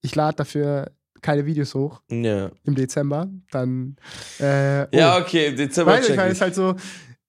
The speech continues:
Speaker 1: man denkt sich dann immer, yo, ich hab ja auch Mitarbeiter, ich hab ja auch dies und das und ich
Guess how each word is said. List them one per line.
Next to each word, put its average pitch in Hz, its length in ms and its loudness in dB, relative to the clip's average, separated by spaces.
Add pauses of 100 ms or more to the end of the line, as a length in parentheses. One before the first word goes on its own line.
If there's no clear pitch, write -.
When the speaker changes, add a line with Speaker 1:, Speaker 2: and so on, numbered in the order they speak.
(220)
Speaker 1:
man 180 140 0
denkt 208 180 0
sich 196 100 -8
dann 196 120 0
immer, 202 460 0 (760)
yo, 185 580 0
ich - 160 -8
hab 160 140 -10
ja 170 120 0
auch 165 140 -2
Mitarbeiter, 139 600 -4
ich 139 120 -8
hab 185 140 -6
ja 170 140 -2
auch 160 300 -2 (220)
dies 180 280 -4
und 160 60 -6
das 127 280 -6
und 139 200 -8 (180)
ich - 140 -12